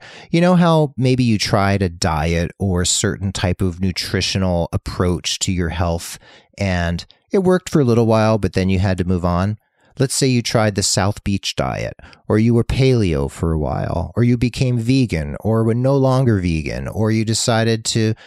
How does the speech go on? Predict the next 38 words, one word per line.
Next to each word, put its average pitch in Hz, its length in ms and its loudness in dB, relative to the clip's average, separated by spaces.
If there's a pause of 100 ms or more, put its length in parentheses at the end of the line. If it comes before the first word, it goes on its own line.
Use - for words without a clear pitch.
(380)
go 117 180 2
gluten-free 113 760 -2
or 92 100 0
not 110 260 -2
gluten-free, 85 540 -2
or 92 100 -2
whatever 127 460 0
it 117 60 -2
happens 117 420 -2
to - 100 -4
be. 90 320 -2 (920)
Sometimes 143 600 0
we 117 100 2
try 110 400 0
diets 104 560 2
or 101 140 2
nutritional 98 760 0
approaches 98 600 -2
that 95 220 0 (300)
work 123 340 2
for - 240 0
a 101 80 4
while, 90 520 2
and 107 120 0
then 104 120 0
we 104 100 2
realize 101 720 0
that 92 220 0
they're 85 100 2
not 123 300 0
working 87 340 0
for - 180 -4
us 82 200 -2
anymore. 85 520 -2 (460)
Or 131 580 2
we 120 200 0
try 123 340 0
them 123 260 0